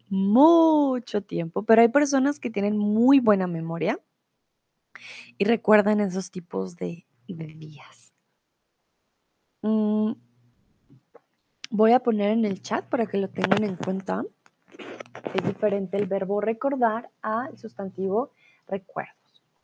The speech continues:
Entonces, recordar, to remember, y los recuerdos are memories, ¿vale? Los recuerdos,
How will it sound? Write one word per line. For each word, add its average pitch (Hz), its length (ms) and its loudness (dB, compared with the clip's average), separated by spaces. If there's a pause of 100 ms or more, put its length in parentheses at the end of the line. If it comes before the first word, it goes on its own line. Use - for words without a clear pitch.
(180)
Entonces, 180 400 -18
recordar, 226 840 -6 (1120)
to 180 160 -4
remember, 190 600 -2 (1300)
y 175 220 -8 (120)
los 208 540 -4
recuerdos 180 760 -4 (120)
are 175 160 0
memories, 190 720 -2 (480)
¿vale? 330 360 -6 (1900)
Los 196 640 -6 (260)
recuerdos, 185 1200 -10